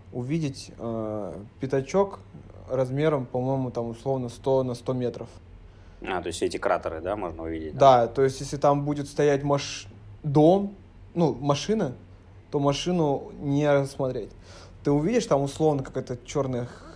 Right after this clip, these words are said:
Speaker 1: херь, там маленькая козявка, но <clears throat> непонятно, машина это или не машина. То есть
Speaker 2: Мгм.
Speaker 1: даже на Луне это невозможно. То есть, э, доказать, суще-, были ли америкосы на,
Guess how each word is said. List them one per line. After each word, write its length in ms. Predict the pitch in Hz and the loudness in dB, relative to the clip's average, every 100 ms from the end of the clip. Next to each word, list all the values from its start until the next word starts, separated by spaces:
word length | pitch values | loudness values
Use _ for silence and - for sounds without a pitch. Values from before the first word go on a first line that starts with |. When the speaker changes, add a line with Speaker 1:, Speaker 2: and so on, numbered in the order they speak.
| - | -8
Speaker 1:
херь, 260 | 135 123 123 | -2 -2 -4
там 140 | - 113 | -10 -10
маленькая 800 | 110 110 113 123 117 113 110 107 | -10 -10 -6 -4 -6 -8 -8 -10
козявка, 500 | 98 123 120 - - 107 | -8 -4 -4 -6 -12 -4
но 420 | 135 143 143 139 107 | 2 6 6 4 -2
<clears throat> 140 | - - | -10 -2
непонятно, 600 | 170 156 139 147 135 131 | 2 2 2 2 2 0
машина 300 | 127 - 156 | -6 -4 -4
это 120 | 135 | -4
или 60 | 127 | -6
не 100 | 127 | -6
машина. 300 | 127 - 120 | -8 -10 -8
То 80 | 139 | -4
есть 100 | 135 | 2
Speaker 2:
Мгм. 20 | |
Speaker 1:
даже 180 | 143 139 | 4 6
на 80 | 151 | 4
Луне 360 | 156 170 185 | 6 6 4
это 240 | 170 139 139 | 4 2 0
невозможно. 440 | 135 131 127 120 - - - - | -2 0 -2 -6 -14 -20 -20 0
То 60 | 151 | 2
есть, 260 | 151 - 151 | 2 0 0
э, 280 | 143 135 117 - - - - - - - - - | 4 4 0 -8 -18 -20 -20 -20 -16 -16 -16 -16
доказать, 640 | - 120 139 151 156 160 | -16 -6 -4 0 2 2
суще-, 360 | - - - - - 98 - - | 0 -12 -14 -14 -16 -18 -18 -10
были 260 | 139 170 151 | 0 0 2
ли 100 | 131 | 2
америкосы 680 | 131 139 143 151 143 - 131 | 2 0 -2 -2 -4 -6 -8
на, 400 | 127 127 127 | -6 -4 -4